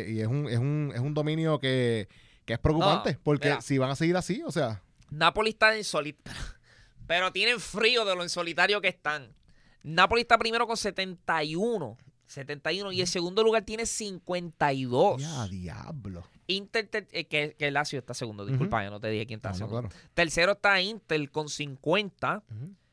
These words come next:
Speaker 2: Cuarto el Milan con cuarenta y ocho.
Speaker 1: Ujú.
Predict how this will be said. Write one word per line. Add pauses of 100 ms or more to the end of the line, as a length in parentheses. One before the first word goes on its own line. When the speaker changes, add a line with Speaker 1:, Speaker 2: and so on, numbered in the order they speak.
(340)
Speaker 2:
Cuarto
el
Milan
con
cuarenta
y
ocho.
Speaker 1:
Ujú.